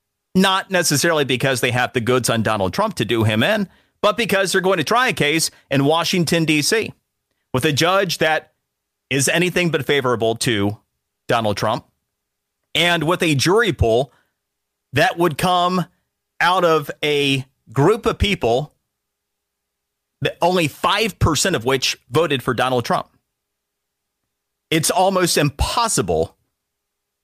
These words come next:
for the Trump team to be able to get a juror that might be objective in Washington, D C. So that is the crown jewel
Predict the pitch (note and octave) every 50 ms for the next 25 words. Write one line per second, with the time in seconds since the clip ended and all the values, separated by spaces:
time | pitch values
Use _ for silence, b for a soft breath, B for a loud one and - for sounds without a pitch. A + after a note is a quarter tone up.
0 | _ _ - E3 F3 F3 D#3 D3+ C3 - F3+ G#3 G3 E3+ - - C#3 C3 B2+ B2
1 | - D3 D3 C#3 D3 D3 D3 C#3 B2 A2+ C#3+ D3 D3 - D3 C#3 C3 A#2+ G#2+ A#2+
2 | D3+ F3 E3 B2 A2 A2 A#2 B2+ B2 B2 A#2+ A#2 A#2 C3 E3+ A3 A3+ - _ _
3 | - E3+ E3+ E3 - - C3+ B2+ B2 B2 D3 D#3 - - - F2 D#2 D#2+ - -
4 | - _ _ D3 C3+ C3+ C3 C3+ C3+ - C#3+ C3 A#2 - C3+ B2 B2 A#2 A2 -
5 | - - - - - _ _ _ _ _ _ _ _ _ _ _ _ _ _ _
6 | _ _ _ _ _ _ _ _ _ _ - - C#3+ C3 A#2 C#3+ E3+ G3+ B3 C#4
7 | - _ _ _ _ _ _ _ F3+ F3 G3 G#3 G#3 G#3 F3+ F3 - D#3+ D#3+ D#3
8 | D3+ C#3 - - E3+ F3+ F#3+ G3 G3 G3 G3 G3+ G3+ F#3 D3 C3 A#2 A2+ C#3 D#3+
9 | D#3 B2 F#2+ D2 A#1 - -